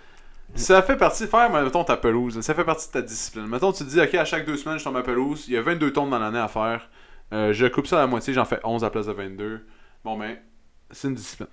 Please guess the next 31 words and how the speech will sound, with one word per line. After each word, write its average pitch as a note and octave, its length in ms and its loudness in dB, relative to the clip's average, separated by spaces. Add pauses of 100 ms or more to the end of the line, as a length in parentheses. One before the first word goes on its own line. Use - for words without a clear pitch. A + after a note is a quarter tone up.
(120)
Fait A#2+ 120 0
que B2+ 160 4
tu B2+ 140 -6
dis, B2+ 120 -4
exemple, B2+ 380 -2
comme A#2 160 -8
moi, G#2 200 -10
mettons, G2+ 340 -10
tous - 180 -2
les A2+ 100 2
vendredis G#2+ 440 -4
après-midi G#2 440 -8
ou G#2 140 -8
les G2+ 220 -10
mardis G2+ 280 -6
après-midi, G#2 580 -6 (340)
je - 80 -10
tombe A#2+ 120 2
ma A2+ 100 0
pelouse. G#2+ 500 -2 (260)
Ben, D#2 120 -10 (300)
ça, - 140 -12 (180)
c'est, - 220 -16 (720)
et A#2+ 60 -4
voilà, G#2 220 -6 (140)
on B2 140 -8
commence B2 260 0
la B2 80 -6
discipline G#2+ 260 -12
comme G#2 140 -12
ça. - 100 -20